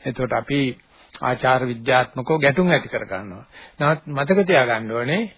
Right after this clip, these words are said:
මේ තමන්ට පිහිට තමන්මයි, තමන් පිහිට තමන් අත, තමන් හිතට තම අත මේ සෙවණැල්ල, අනුන් පිහිට සෙව්වොත් වේ වෙනසිල්ල කියලා කියලා තිබුණාට අපි කොහොමදත් කුඩයක් කැමැති. අපි කැමැති අලකොලයක් හරි හම්බ වෙනවනම්.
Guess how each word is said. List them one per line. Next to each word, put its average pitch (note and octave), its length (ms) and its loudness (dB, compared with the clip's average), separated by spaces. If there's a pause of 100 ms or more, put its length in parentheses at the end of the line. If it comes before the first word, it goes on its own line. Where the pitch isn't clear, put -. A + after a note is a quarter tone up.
(120)
මේ C3 180 -6
තමන්ට C#3 460 -2
පිහිට C3 320 -6
තමන්මයි, C3 680 -2 (320)
තමන් C3 360 -2
පිහිට B2+ 280 -2 (520)
තමන් B2+ 360 -2
අත, B2 140 -4 (120)
තමන් B2+ 360 -4
හිතට C3 300 -2
තම B2+ 220 -2
අත B2+ 200 -4
මේ A#2+ 220 -6
සෙවණැල්ල, B2 500 0 (520)
අනුන් E3+ 380 0
පිහිට D#3 300 4
සෙව්වොත් D3 480 2
වේ D3 160 2
වෙනසිල්ල C#3+ 500 2 (140)
කියලා C#3+ 240 0
කියලා C#3+ 260 -2
තිබුණාට D3+ 480 2 (540)
අපි A#2+ 200 -2
කොහොමදත් C#3+ 420 2
කුඩයක් D#3+ 400 2
කැමැති. D#3 420 -4 (1300)
අපි B2+ 240 -2
කැමැති C3+ 400 2
අලකොලයක් D#3 480 4
හරි F3+ 160 4
හම්බ E3+ 200 2
වෙනවනම්. A2 420 -4